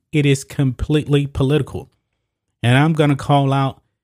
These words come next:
the Democrats on this because when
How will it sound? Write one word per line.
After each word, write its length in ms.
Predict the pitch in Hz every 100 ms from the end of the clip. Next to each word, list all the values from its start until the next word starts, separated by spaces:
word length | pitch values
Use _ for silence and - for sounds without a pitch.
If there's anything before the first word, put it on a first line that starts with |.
| _ -
the 220 | 120 120
Democrats 720 | 107 151 143 - 120 110 -
on 160 | 113 110
this 180 | 113
because 680 | - 117 - 151 139 123 - _ _ _ _ _ _ -
when 420 | 131 127 123